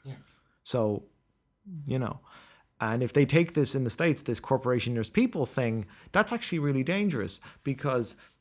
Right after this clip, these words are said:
Speaker 2: do you remember the famous one about the coffee cup where the lady was scalded? Was it in Canada or is it in
Speaker 1: I, I
Speaker 2: Chicago?
Speaker 1: can't remember. It
Speaker 2: She was scalded with a cup of coffee
Speaker 1: 'Cause
Speaker 2: in
Speaker 1: it
Speaker 2: a
Speaker 1: was too hot.
Speaker 2: McDonald's,
Speaker 1: Yeah.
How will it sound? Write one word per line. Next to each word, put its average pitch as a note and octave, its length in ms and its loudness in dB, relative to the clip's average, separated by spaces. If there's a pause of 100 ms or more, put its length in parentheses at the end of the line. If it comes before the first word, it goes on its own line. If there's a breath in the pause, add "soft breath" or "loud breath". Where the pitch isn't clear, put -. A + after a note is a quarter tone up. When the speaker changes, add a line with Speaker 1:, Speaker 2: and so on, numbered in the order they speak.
(180)
Speaker 2:
do D3+ 100 -4
you D#3 60 0
remember G#3+ 280 -2
the E3 100 -6
famous D3+ 380 -4
one C3+ 100 -4
about A2 120 -6
the - 60 -16
coffee A#2 340 -10
cup - 300 -16
where G2 80 -8
the G2 80 -8
lady A2+ 260 -4
was G#2 300 -8 (120)
scalded? G#2 720 -4 (360)
Was - 120 -16
it B2+ 80 -12
in D3+ 140 -8
Canada E3+ 560 -12 (140)
or A2+ 140 -12
is A2+ 120 -12
it - 220 -12
in C3+ 40 -12
Speaker 1:
I, - 20 -12
I C3 40 -12
Speaker 2:
Chicago? E3 300 4
Speaker 1:
can't E3 180 10
remember. D3+ 240 10
It D#3+ 200 6
Speaker 2:
She F#3 80 8
was F#3+ 140 8
scalded A#3+ 380 8
with G3 120 6
a F#3 60 4
cup F#3 220 -2
of D3 60 -10
coffee G#2 560 -4 (140)
Speaker 1:
'Cause D3+ 100 4
Speaker 2:
in - 60 6
Speaker 1:
it - 20 8
Speaker 2:
a - 20 6
Speaker 1:
was D3 120 4
too D3+ 140 6
hot. B2+ 260 8
Speaker 2:
McDonald's, - 260 -6
Speaker 1:
Yeah. A#2+ 120 -4